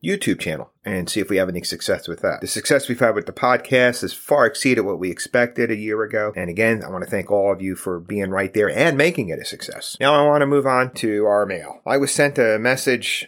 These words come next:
the other day from Jason, who said that he had listened to both of the interviews with Backcountry Foodie. And he said they were, "I really enjoyed them. And I agree with you a hundred percent, Papa Bear. People spend a lot of time, effort, and money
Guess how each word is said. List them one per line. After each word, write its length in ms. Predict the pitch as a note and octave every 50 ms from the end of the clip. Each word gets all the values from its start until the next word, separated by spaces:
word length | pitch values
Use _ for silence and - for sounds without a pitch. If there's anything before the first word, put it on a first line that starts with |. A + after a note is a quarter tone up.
| - _ -
the 160 | - C3 C#3
other 160 | D3+ F3 F#3
day 380 | F#3 - G2 F#2 G2+ C3 - - _ _ _ _ _ _
from 180 | - A#2+ A2+ A2
Jason, 480 | A2+ A#2 A2 G#2 F#2 - C3+ D3+ D#3 - -
who 120 | B2 A#2
said 360 | - - B2+ A2+ G#2+ G#2 - - _ _ _
that 260 | - A2+ G#2+ - -
he 260 | - F#2 G#2+ G#2 G2+
had 140 | G#2 G2 F2+
listened 300 | G2 A#2 C3 - - A#2
to 180 | - A2+ G2+ G2+
both 380 | G2 G#2 G#2 C#3+ E3+ - - - - - _ _ _
of 120 | - E3 E3+
the 120 | E3+ E3
interviews 520 | F3 F3 E3+ D3+ A2+ G2 G2+ G2+ - - G2+
with 180 | G#2+ G#2+ -
Backcountry 640 | - G#2 G2+ G2 - - - - - G2 F#2+ - A2+
Foodie. 380 | G#2 - - G#2 F#2 E2 - - - -
And 100 | F#2 F#2
he 80 | F#2
said 200 | F2+ - F#2 E2
they 100 | E2 F2+
were, 180 | F2 E2+ F#2+ - - G2+ F#2 D#2
"I 60 | D2+
really 400 | D#2+ D#2+ D#2+ G2 A#2 B2 C#3 C#3+
enjoyed 340 | C#3+ B2+ B2+ B2 B2 B2 B2
them. 240 | A#2+ B2 B2 A#2+ -
And 160 | _ - F#2 F#2
I 180 | F2+ E2+ D#2 D2 _ _
agree 360 | - G#2 - - G#2+ B2 C3
with 200 | C3 C3 C3 B2+
you 140 | B2+ A#2+ G#2
a 80 | E2 F2+
hundred 220 | A2+ A#2+ C#3 C#3
percent, 340 | C#3+ C#3 - - C3+ C3 -
Papa 320 | - B2 A2+ A2+ B2 A2+
Bear. 260 | G#2 A2+ A2+ A2+ A2+ - - - - - - - - -
People 400 | - A2+ A2+ - A#2+ A#2+ A#2 A#2 - - _ _ _ _ - -
spend 340 | - - - B2+ A2 G2 F#2+
a 60 | F2+
lot 340 | F2+ F2+ F#2 G2 A2 B2 C3+
of 80 | D3 C#3
time, 400 | - C#3 C3 C3+ C3+ C3+ B2+ -
effort, 300 | - B2 B2+ B2 C3+ B2
and 100 | B2 A#2
money 380 | A2+ A#2 A2+ G2+ F#2 F#2+ F#2+